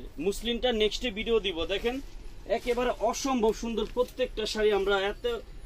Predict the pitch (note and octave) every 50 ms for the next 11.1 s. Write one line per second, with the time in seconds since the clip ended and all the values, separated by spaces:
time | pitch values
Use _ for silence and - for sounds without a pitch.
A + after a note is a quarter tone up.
0 | - - - - - - G#3+ A#3+ A#3+ G#3 - F3+ G#3+ G3+ - A#3 G3 G#3+ G#3+ -
1 | - A3+ G3+ G3 G3+ G3+ G#3 G3 F3+ F3+ F3+ G#3 G3+ G3+ G3 G3 G#3+ G#3 - -
2 | - A3 A3 - A#3+ A3 F3 D#3 C3+ A2+ G#2+ - - - - - - - - -
3 | - F#3 G#3 G#3 B3+ B3+ B3 A3 C4 B3+ G#3+ B3 B3 B3 A#3+ A#3+ F3 - G#3 G#3
4 | - - G#3 G#3+ G#3 A#3 A#3 G3+ A#3 A3 A3 A3 G3+ G#3+ A3 A3+ G#3 A3 G#3 -
5 | A#3 A3 A3+ A3 A3 G#3+ G3+ G3 G3+ G3 A3+ A3+ A#3 A3+ A3 - A3 G#3 - A#3+
6 | C4+ E4 - - - - - - - - - - D3 G3 A3+ G3+ B3+ B3+ G3 G3
7 | B3 B3 - G3+ F#3+ F3+ D#3+ - D3 C3 - - - - - - - - - -
8 | - - - - - - - F3 - A#3+ A3 B3+ A#3+ G#3 B3 B3+ - C#4+ C4+ C4
9 | A#3 A#3+ A3+ - - B3 B3 B3 A3 B3 G#3+ G#3 G#3 G3 F#3 D3+ G#3 G#3+ - -
10 | - A3+ - - B3 - - A#3 A3+ - A#3 A3+ A3 G#3 A#3 A3+ G#3+ A3 G#3+ G3
11 | G#3 A3